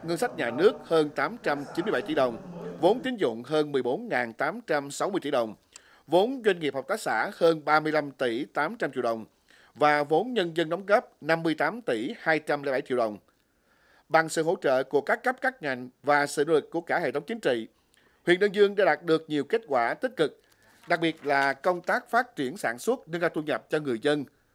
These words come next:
và được Thủ tướng Chính phủ công nhận là huyện nông thôn mới vào năm hai nghìn không trăm mười lăm. Đến nay, Đơn Dương có tám trên tám xã được công nhận đạt chuẩn nông thôn mới,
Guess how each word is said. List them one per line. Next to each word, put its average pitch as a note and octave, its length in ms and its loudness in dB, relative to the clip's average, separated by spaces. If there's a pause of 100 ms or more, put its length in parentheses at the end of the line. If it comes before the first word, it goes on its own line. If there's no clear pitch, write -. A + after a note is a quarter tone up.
(180)
và D#3 260 6
được D3+ 240 -2
Thủ C#3+ 120 2
tướng G#3 180 -2
Chính B3+ 120 -6
phủ C#3+ 260 0
công F#3 260 -2
nhận B2+ 340 -2
là C#3 180 2
huyện C3 400 -2
nông D#3+ 140 -4
thôn D#3 160 -4
mới D3 280 -2 (400)
vào C3+ 280 2
năm E3 220 -2
hai E3+ 120 -4
nghìn C#3+ 220 -4
không D#3 120 -8
trăm D3+ 160 0
mười A#2 80 -2
lăm. C3 220 0 (880)
Đến G3+ 140 6
nay, F3 160 4
Đơn F3+ 200 0
Dương E3+ 220 2
có G3 160 2
tám F#3+ 360 0
trên D#3 260 0
tám F3+ 240 0
xã B2 280 -2
được D#3 160 -4
công D#3+ 180 -2
nhận B2 260 -4
đạt B2 240 -2
chuẩn C3+ 240 -4
nông D#3+ 120 -6
thôn C3 140 -6
mới, C#3+ 280 2